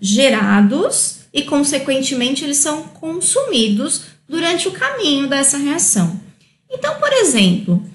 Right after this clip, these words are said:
na primeira equação, na primeira etapa que está representada aqui,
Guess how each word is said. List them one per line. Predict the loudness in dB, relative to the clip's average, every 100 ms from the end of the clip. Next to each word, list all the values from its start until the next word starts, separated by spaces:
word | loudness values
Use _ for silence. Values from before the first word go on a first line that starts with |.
| -20 _
na | -4 -2
primeira | 2 4 4 4
equação, | 4 2 0 0 2 4 4 4 4
na | 2
primeira | 2 2 2
etapa | 0 2 4 4 4 0
que | 0
está | -2 2
representada | 2 2 2 2 2 2 4 4
aqui, | 2 -2 0 0 -2